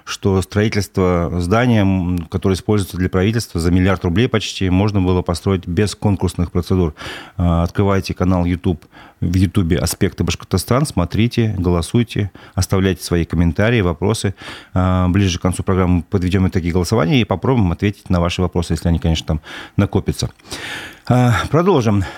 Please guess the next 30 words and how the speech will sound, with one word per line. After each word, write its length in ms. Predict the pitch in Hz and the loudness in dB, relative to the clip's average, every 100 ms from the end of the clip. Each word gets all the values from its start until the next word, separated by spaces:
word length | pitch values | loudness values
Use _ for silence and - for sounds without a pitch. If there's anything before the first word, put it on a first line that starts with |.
| - | -2
М, 440 | 123 120 117 113 | 2 4 4 4
в 80 | 110 | 2
Украине 360 | 131 151 160 151 | 2 2 4 4
погибли 420 | 147 139 143 139 | 2 0 0 0
два 220 | 117 131 | 2 0
уроженца 540 | - 123 123 127 117 | 2 2 2 2 0
Сибая, 480 | 117 - 120 120 117 | -2 -2 0 2 2
Марат 380 | 107 110 110 - | 2 2 0 -2
Махиянов 540 | 107 101 - 117 131 127 - | -4 -4 0 2 2 0 0
и 60 | |
Евгений 460 | 110 104 98 117 120 | 0 0 2 2 2
Старцев. 540 | - - 85 - 78 - - - - - - | 2 0 0 -2 -8 -8 -18 -14 -12 -12 -10
Старший 400 | - 135 - 131 | 0 0 2 2
лейтенант 300 | 123 127 113 | 4 2 4
Марат 240 | 117 117 | 2 2
Махиянов 480 | 110 - 120 110 - | -2 0 2 2 0
и 120 | - | -2
рядовой 300 | 110 110 107 | 0 2 2
Евгений 280 | 107 98 107 | 2 2 2
Старцев 380 | 95 123 123 110 | 2 0 -2 -4
погибли 400 | 110 101 110 104 | -2 0 0 0
в 80 | - | -2
ходе 480 | - 110 101 98 - - - - | -2 0 2 0 -2 -10 -16 -16
специальной 420 | - - - 110 | -16 -4 0 2
военной 200 | 104 104 | 4 2
операции 320 | 104 113 120 107 | 2 2 0 -2
в 60 | |
последние 560 | - 107 - 117 117 110 | -2 -2 0 2 4 4
дни 340 | 110 120 120 | 4 4 2
января, 680 | - 104 117 117 135 127 80 | 0 0 2 4 2 2 0